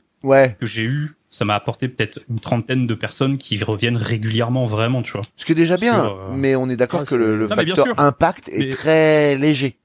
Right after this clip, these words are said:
Speaker 1: en fait.
Speaker 2: Voilà, l'impact, vraiment, il faut que ce genre de raid, donc en, en gros un raid pour ceux qui voient pas.
Speaker 1: Oui, il faut
Speaker 2: Juste
Speaker 1: peut-être
Speaker 2: pour
Speaker 1: expliquer.
Speaker 2: expliquer.
Speaker 1: Effectivement,
Speaker 2: Voilà.
Speaker 1: tu as raison.
Speaker 2: Juste pour expliquer, en gros, euh, quand on est en live, euh, quand on va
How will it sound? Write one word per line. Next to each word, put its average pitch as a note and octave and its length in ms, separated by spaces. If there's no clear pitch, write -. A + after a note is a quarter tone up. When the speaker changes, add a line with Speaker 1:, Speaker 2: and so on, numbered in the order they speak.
Speaker 1:
en F#2 80
fait. G2 140
Speaker 2:
Voilà, F3+ 280
l'impact, C3+ 640
vraiment, B2+ 500
il C3+ 100
faut D3 200
que A#2 340
ce - 140
genre C3+ 200
de A#2+ 80
raid, C#3+ 160
donc A#2 160
en, A#2 80
en A#2 140
gros B2+ 180
un B2 60
raid C3+ 160
pour A2 100
ceux B2+ 100
qui G#2 300
voient G2+ 220
pas. - 260
Speaker 1:
Oui, E3+ 140
il F3+ 40
faut B2 60
Speaker 2:
Juste D3 140
Speaker 1:
peut-être E3+ 100
Speaker 2:
pour A2+ 80
Speaker 1:
expliquer. B2 400
Speaker 2:
expliquer. D3+ 100
Speaker 1:
Effectivement, C3 380
Speaker 2:
Voilà. A2 160
Speaker 1:
tu - 0
as - 0
raison. E2 60
Speaker 2:
Juste B2 240
pour D3 100
expliquer, C#3 380
en C3 180
gros, D3 460
euh, A2 100
quand - 240
on B2 140
est C#3+ 80
en A#2+ 120
live, C3+ 420
euh, G#2 280
quand A#2+ 240
on B2+ 80
va C3+ 320